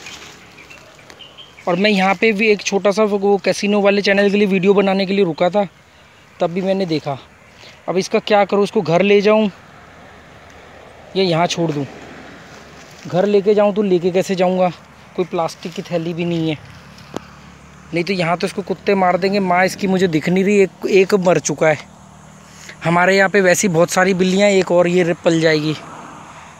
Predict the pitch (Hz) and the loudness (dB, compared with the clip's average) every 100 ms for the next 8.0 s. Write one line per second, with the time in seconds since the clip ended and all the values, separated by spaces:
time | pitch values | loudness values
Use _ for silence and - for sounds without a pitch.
0 | - - - - - - - 226 247 226 | -20 -20 -20 -20 -20 -8 0 2 4 2
1 | 214 220 226 226 226 208 240 196 190 185 | 0 -2 0 0 0 -2 -2 -4 0 -2
2 | 185 170 - - - - - - - _ | -2 -4 -8 -20 -20 -20 -20 -20 -20 _
3 | 233 233 226 208 220 226 202 220 220 220 | 2 2 2 0 2 0 2 2 2 2
4 | 233 214 226 - 196 - 196 - 202 220 | 2 4 2 2 0 0 -4 0 2 2
5 | 214 202 220 226 226 214 - 214 185 190 | 2 2 2 2 2 2 0 2 2 0
6 | 190 208 202 220 233 208 196 208 208 214 | 0 0 2 2 4 4 2 2 2 0
7 | 185 180 185 190 202 190 185 202 185 226 | 0 0 2 2 2 0 2 2 4 2